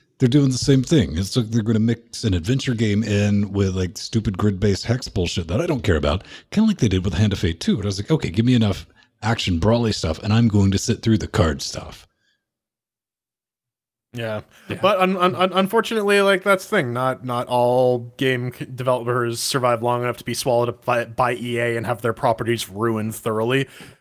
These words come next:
Speaker 2: Sometimes they die before that. Um,
Speaker 1: Um, I,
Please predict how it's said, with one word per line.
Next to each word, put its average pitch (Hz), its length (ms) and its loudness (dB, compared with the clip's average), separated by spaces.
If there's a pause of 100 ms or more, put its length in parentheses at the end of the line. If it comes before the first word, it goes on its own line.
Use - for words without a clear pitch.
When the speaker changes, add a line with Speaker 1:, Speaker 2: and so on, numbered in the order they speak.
(140)
Speaker 2:
Sometimes 165 480 0
they 160 100 2
die 160 200 2
before 147 320 0
that. 90 220 -8 (600)
Um, 110 640 -2
Speaker 1:
Um, 107 380 0 (100)
I, 127 240 0